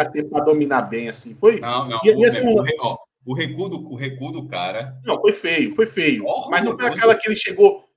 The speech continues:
Speaker 2: nas últimas, das últimas, das
Speaker 1: Não,
Speaker 2: últimas.
Speaker 1: não foi nas últimas, não. Mas se ele, se ele tá setenta por cento atento, a merda cobra.
Speaker 2: É, a gente tem que tá, a gente... é, exatamente, Fred. Você tá ficando muito esperto.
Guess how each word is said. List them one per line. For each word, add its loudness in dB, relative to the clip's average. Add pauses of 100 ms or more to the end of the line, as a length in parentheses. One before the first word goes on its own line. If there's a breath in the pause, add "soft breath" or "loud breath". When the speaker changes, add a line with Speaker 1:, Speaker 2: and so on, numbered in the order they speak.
(120)
Speaker 2:
nas -2
últimas, 0
das 2
últimas, -16
das -4
Speaker 1:
Não, -6
Speaker 2:
últimas. -4
Speaker 1:
não -12
foi -6
nas -4
últimas, -8
não. -6
Mas -6
se -4
ele, -6
se -10
ele -12
tá -6
setenta -8
por -14
cento -10
atento, -8
a -8
merda -8
cobra. -14 (1500)
Speaker 2:
É, 0 (320)
a -6
gente -8
tem -12
que -20
tá, -6 (100)
a -10
gente... -14 (960)
é, -4
exatamente, -4
Fred. -16
Você -16
tá -14
ficando -12
muito -12
esperto. -12